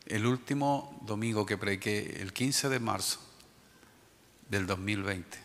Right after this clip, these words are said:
Y esa fue la última vez que entré a un templo. Y volví a entrar aquí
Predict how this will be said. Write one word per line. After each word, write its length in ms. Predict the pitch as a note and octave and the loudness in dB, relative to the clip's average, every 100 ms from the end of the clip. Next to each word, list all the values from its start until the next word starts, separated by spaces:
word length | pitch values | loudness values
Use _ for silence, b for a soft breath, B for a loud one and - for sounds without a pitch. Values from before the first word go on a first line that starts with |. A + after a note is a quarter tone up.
| - - - - - - - | -20 -20 -20 -20 -20 -20 -4
Y 60 | G2+ | 0
esa 160 | A2+ | 0
fue 160 | - G#2+ | 2 4
la 80 | G#2 | 4
última 320 | A2 A#2 G#2+ | 2 -2 0
vez 160 | A2 | 0
que 100 | - | 0
entré 240 | G2 - G#2+ | -4 -2 -2
a 60 | |
un 100 | G2+ | -2
templo. 400 | G2 F#2+ F#2 - - - - - - - B B B B B - | -2 -4 -6 -10 -16 -20 -20 -20 -20 -20 B B B B B -4
Y 80 | A2 | 0
volví 320 | G2+ G#2 A2 | 4 4 6
a 40 | C3 | 4
entrar 340 | C3 C3+ C#3 | 6 6 8
aquí 340 | A2+ - G#2+ | 6 6 0